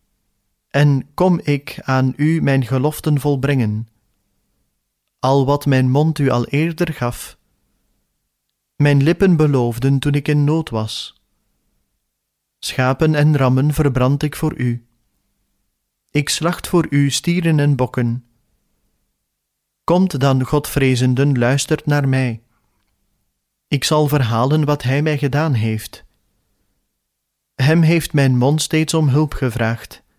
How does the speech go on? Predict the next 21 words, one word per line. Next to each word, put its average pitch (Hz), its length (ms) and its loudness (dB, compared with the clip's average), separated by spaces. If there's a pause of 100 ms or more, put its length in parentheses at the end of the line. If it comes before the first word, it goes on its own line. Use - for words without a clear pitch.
(1080)
Mijn 147 340 2
tong 139 260 2
heeft 143 240 0
hem 147 160 0
altijd 123 460 -2
geprezen. 117 720 -4 (1700)
Was 143 260 0
het 143 180 -2
verkeerd 147 600 -4
wat 151 200 -2
mijn 123 160 2
hart 139 280 -2
begeerde, 139 680 -2 (1300)
dan 147 220 2
zou 131 160 2
de 117 100 -4
Heer 127 320 0
mij 123 120 2
niet 143 200 0
hebben 123 320 -2
verhoord. 117 680 -6